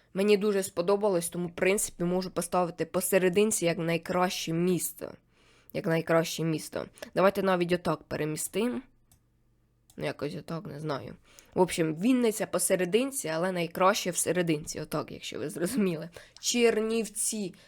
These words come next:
також дуже-дуже красиве місто. Історичне, прекрасне місто. Зв'язане дуже сильно з історією. І це для мене ашечка стовідсоткова.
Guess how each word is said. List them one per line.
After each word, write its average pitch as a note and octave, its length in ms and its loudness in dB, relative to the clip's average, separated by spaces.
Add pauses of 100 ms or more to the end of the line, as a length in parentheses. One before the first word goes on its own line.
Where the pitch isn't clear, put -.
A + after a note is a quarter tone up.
(180)
також F3 500 2
дуже-дуже G3 1080 4
красиве E3+ 460 -4
місто. F3+ 340 -4
Історичне, F#3 1040 0 (360)
прекрасне G3 640 2
місто. E3 540 0 (600)
Зв'язане F3+ 600 2
дуже E3+ 380 2
сильно E3 320 0
з D#3 80 -4
історією. G#3 520 6
І - 160 -4
це F#3 300 2
для E3 200 -2
мене D#3+ 360 -2 (100)
ашечка E3 560 0
стовідсоткова. E3+ 1000 0